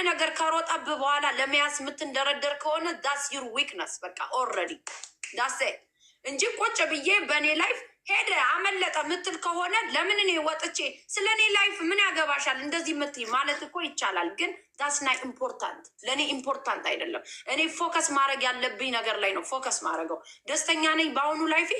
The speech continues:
yes I'm happy። በቃ የምወደው ሰው አለኝ ላይፌ ላይ። ስለሄደው ሰው ቁጭ ብሎ አወራ አላወራ ስለ እኔ ጥሩ ነገር አፕሪሼት አደረገ ብልግና እንደዚህ አደረገ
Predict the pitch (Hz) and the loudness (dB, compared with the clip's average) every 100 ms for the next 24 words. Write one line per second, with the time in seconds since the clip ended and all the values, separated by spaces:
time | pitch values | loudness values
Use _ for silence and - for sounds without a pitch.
0 | 220 214 294 - - - 220 - - 233 | 0 0 0 -2 -4 -6 -6 -2 -2 -2
1 | 233 233 - 175 190 190 220 254 269 - | 0 0 0 -4 -4 -2 -2 0 0 0
2 | 233 214 196 196 180 196 220 - - - | 0 0 0 0 0 0 0 0 -2 -4
3 | - - - - 330 359 339 330 349 - | -10 -20 -6 -2 2 2 2 2 2 0
4 | - 349 349 285 294 320 220 269 311 311 | -2 -4 -2 -2 0 2 2 2 2 0
5 | - - - - 196 190 220 330 339 233 | -2 -8 -18 -8 -6 -2 0 0 0 -2
6 | - 226 214 240 262 311 320 311 294 285 | -2 -2 -2 -2 -2 -4 0 0 2 2
7 | 294 - 277 320 311 254 269 254 254 254 | 0 -2 -2 0 2 0 0 -2 -4 -2
8 | 302 311 285 226 247 254 320 330 330 | 0 2 2 0 -4 0 2 2 0